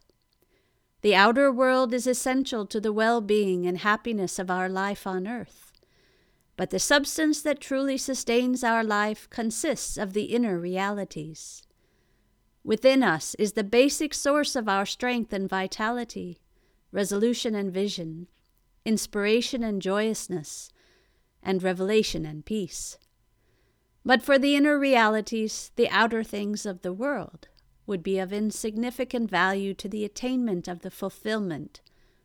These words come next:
of our desires and aspirations.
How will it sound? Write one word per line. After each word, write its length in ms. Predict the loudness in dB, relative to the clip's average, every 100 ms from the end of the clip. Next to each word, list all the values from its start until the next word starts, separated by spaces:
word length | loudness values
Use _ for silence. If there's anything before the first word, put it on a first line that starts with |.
| -14
of 140 | -4
our 180 | -2 -2
desires 640 | -2 -2 0 0 -2 -4 -6
and 140 | -6
aspirations. 1300 | -6 -8 -8 -8 -6 -8 -10 -14 -18 -20 -20 -20